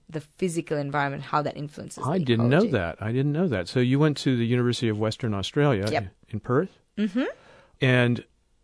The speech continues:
Speaker 2: even though you are known as a marine biologist, you went the oceanography direction,
Speaker 1: Mm-hmm.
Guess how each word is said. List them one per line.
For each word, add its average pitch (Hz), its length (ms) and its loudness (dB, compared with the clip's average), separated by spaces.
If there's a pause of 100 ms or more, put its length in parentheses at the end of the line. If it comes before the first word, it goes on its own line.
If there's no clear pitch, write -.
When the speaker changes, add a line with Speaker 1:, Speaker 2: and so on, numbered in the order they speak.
Speaker 2:
even 139 240 0
though 120 220 4
you 120 260 2
are 113 400 4
known 120 320 0
as 107 80 -4
a 110 40 -4
marine 110 220 0
biologist, 110 540 -2
you 110 100 -2
went 110 180 -2
the 110 120 -2
oceanography 113 680 2
direction, 92 580 -4
Speaker 1:
Mm-hmm. 190 300 -4